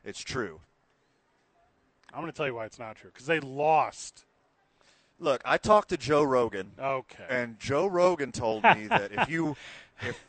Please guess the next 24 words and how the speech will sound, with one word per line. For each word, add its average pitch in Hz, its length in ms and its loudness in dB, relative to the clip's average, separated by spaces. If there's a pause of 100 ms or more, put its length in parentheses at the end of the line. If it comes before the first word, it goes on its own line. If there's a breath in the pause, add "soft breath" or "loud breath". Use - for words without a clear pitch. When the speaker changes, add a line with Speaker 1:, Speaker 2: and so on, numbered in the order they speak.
Speaker 1:
if 123 160 -10
you're 165 180 0
ahead 170 520 6
when 117 260 -6
you 123 120 -8
leave 139 300 -6
in 127 120 -4
the 123 60 -4
first 135 340 -4
quarter, 120 460 0
you're 101 160 -12
still 127 340 -4
undefeated. 107 580 -8 (2750)
Speaker 2:
Against 143 360 -4
what? 110 240 -10 (180)
What? 151 300 0
I, 160 120 -6 (220)
like, 156 180 -8
against 156 520 -6 (460)
quarters? 190 600 -4 (380)
Speaker 1:
Against 127 320 -6
all 117 180 2
other 107 180 0
logic. 98 380 -6